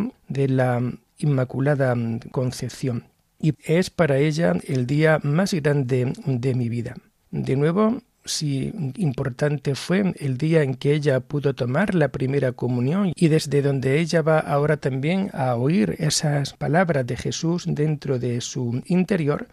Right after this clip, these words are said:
ahora este día en donde ella va a pronunciar este voto de castidad va a ser para ella realmente el día más grande de su vida. Ella tiene conciencia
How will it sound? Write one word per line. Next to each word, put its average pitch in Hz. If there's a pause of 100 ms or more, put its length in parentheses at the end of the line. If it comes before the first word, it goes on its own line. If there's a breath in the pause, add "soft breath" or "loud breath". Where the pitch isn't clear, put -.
(140 soft breath)
ahora 160
este 147
día 147
en 139
donde 127
ella 143
va 143
a 143
pronunciar 156
este 147
voto 135
de 123
castidad 185 (320 soft breath)
va 151
a 170
ser 175
para 131
ella 156
realmente 139 (180)
el 123
día 139
más 147
grande 127
de 131
su -
vida. 117 (380)
Ella 196
tiene 180
conciencia 147